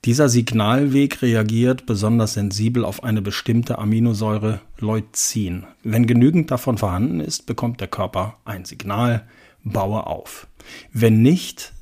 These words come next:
dann passiert etwas ganz anderes. Dann bleibt dein Körper im Erhaltungsmodus oder sogar im Abbau. Und das ist der Punkt, den viele unterschätzen. Du kannst so viel trainieren, wie du willst.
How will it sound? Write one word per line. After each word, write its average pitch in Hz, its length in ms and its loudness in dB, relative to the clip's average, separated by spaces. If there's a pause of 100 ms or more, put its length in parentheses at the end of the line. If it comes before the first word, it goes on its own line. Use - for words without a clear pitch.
dann 110 180 -4
passiert 117 380 -2
etwas 107 320 -4
ganz 110 200 -2
anderes. 98 540 -2
Dann 101 140 -6
bleibt 104 640 -2
dein 107 200 -6
Körper 135 500 -2
im 123 220 0
Erhaltungsmodus 123 1200 -2
oder 143 280 4
sogar 110 640 0
im 127 260 0
Abbau. - 460 -10 (520)
Und 110 120 0
das 107 140 -2
ist - 160 -4
der 143 100 -2
Punkt, - 580 -2
den 113 160 0
viele 113 560 0 (120)
unterschätzen. 104 800 -8 (440)
Du 120 100 4
kannst 135 240 2
so 135 100 2
viel 151 360 -2
trainieren, 127 560 4
wie 110 100 0
du 92 140 -6
willst. - 640 -6